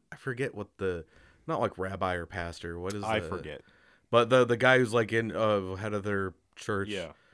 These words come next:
Speaker 1: I forget the term for it, but when
Speaker 2: Starts
Speaker 1: he
Speaker 2: with an S.
Speaker 1: Uh, yeah, when he, like, is using, like, Snapchat, and he's like, "Oh, I'm a hot dog. I hope I'm halal."
Speaker 2: <laughs> Oh, yeah, yeah. <laughs> Uh, so, anyway,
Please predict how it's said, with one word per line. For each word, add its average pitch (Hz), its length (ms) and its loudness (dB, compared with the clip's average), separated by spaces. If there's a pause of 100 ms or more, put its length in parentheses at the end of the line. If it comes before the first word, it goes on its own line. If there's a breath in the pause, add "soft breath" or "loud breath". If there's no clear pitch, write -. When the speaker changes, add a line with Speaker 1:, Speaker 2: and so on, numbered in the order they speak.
(300 soft breath)
Speaker 1:
I 104 160 2
forget 107 300 -2
the 95 80 -6
term 95 280 -4
for 95 220 -2
it, 80 100 -4
but 87 220 -6 (320 soft breath)
when 107 240 0
Speaker 2:
Starts 120 200 2
Speaker 1:
he 107 40 4
Speaker 2:
with 101 100 0
an 101 120 -2
S. 92 340 -8 (540 soft breath)
Speaker 1:
Uh, 98 360 2
yeah, 110 140 2
when 101 200 2
he, 110 180 -2
like, 101 260 -2
is 101 160 -4
using, 101 260 -4
like, 92 140 -6
Snapchat, 104 720 -2 (320 soft breath)
and 104 160 0
he's 110 120 -2
like, 107 180 -2
"Oh, 196 160 6
I'm 175 120 6
a 147 60 2
hot 175 240 2
dog. 127 300 2
I 110 80 0
hope 135 220 -2
I'm 139 200 0
halal." 127 460 -2 (100)
Speaker 2:
<laughs> - 100 -12
Oh, 123 320 2
yeah, 98 460 -2
yeah. 131 80 -6 (960 soft breath)
<laughs> 156 60 -6 (1500 soft breath)
Uh, 104 580 0 (500)
so, 127 400 -2
anyway, 131 420 -4